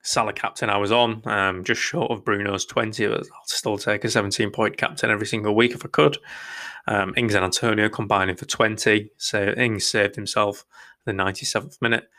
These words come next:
and then the Liverpool clean sheet is nice. The, the ones I kind of lost are kind of a little bit annoying, but I suppose everyone kind of lost them. Um, some people are on double Brighton, um, a bit of a controversial goal that maybe should have been rolled out, um, but the justification for it, uh, it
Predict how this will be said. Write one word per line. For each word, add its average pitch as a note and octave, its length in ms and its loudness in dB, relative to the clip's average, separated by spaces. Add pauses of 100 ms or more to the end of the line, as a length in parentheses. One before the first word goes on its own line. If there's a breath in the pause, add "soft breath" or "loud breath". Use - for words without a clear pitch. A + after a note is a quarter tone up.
(200 loud breath)
and G#3 120 2
then F#3 120 6
the C#3+ 40 6
Liverpool A#2+ 360 4
clean G#2+ 240 -4
sheet A2+ 160 -2
is G#2+ 100 -4
nice. A2 400 0 (1400 loud breath)
The, F3 200 2
the F3 120 4
ones G3 180 8
I D#3+ 40 6
kind C3 160 4
of G2+ 60 4
lost A#2 340 4
are A#2 80 6
kind C3 160 0
of A2+ 80 4
a A2+ 40 4
little B2 220 4
bit B2 120 2
annoying, B2+ 380 4
but A#2+ 120 2
I A2 80 2
suppose A2 320 0
everyone A2 260 2
kind A#2 140 -2
of G#2+ 80 0
lost G#2+ 240 -2
them. A2+ 320 -4
Um, G2 260 -8 (160)
some G#2+ 220 -10
people G#2 200 -2
are F#2+ 60 -2
on F#2+ 140 -4
double G2+ 220 2
Brighton, G2 580 0 (140)
um, F#2+ 340 -2
a A2 120 -6 (380)
bit D3+ 120 2
of A#2+ 80 4
a A2+ 40 4
controversial G2+ 640 2
goal G2+ 220 2
that G#2+ 120 2
maybe C#3+ 400 2
should F3+ 140 0
have F3+ 100 2
been F3 160 2
rolled F3 220 6
out, F3 240 4 (540 loud breath)
um, G2+ 340 -8 (160)
but - 100 -12
the - 80 -10
justification G#2+ 560 -2
for G#2 160 -2
it, G#2 80 0
uh, G2 280 0
it - 160 -12